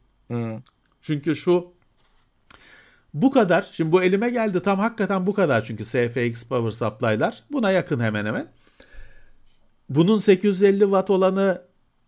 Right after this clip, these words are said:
Speaker 2: o A T X olandan ucuz değil, küçük
Speaker 1: Değil.
Speaker 2: diye. Hatta bu
Speaker 1: Daha pahalı.
Speaker 2: genelde daha pahalı. <laughs> O yüzden hani, e, şey değil.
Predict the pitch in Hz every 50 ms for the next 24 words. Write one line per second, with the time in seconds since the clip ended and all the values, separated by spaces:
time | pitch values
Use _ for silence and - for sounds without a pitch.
0 | _ - 170 180 185 180 - - 156 151 156 151 - 185 180 190 185 - - -
1 | - - _ - 170 165 175 170 170 170 165 170 165 170 170 - - _ _ _
2 | _ - 190 160 139 160 160 151 151 165 220 180 107 - - - _ _ _ _
3 | _ - 123 - - 113 113 104 107 98 85 76 - - _ _ _ _ _ _
4 | _ _ _ _ _ _ _ - 120 117 117 - 175 160 170 147 160 - - 143
5 | 143 - 151 - - 123 123 131 135 147 156 160 143 147 139 139 143 151 185 180
6 | 170 151 160 170 165 - 139 117 101 95 98 104 - - _ - - - - -
7 | - - - - 156 175 120 120 113 110 107 104 - - - 156 185 233 269 262
8 | 233 226 269 269 262 220 214 226 214 214 208 208 214 - - _ _ _ _ _
9 | _ _ _ _ _ 113 107 110 - - - - - - - - - - - -
10 | 90 - _ _ _ _ _ _ _ _ _ _ _ _ _ - 107 101 - _
11 | - 98 _ _ _ _ _ _ _ _ _ - - - - - _ _ - -
12 | - 190 185 185 185 175 170 185 156 120 113 -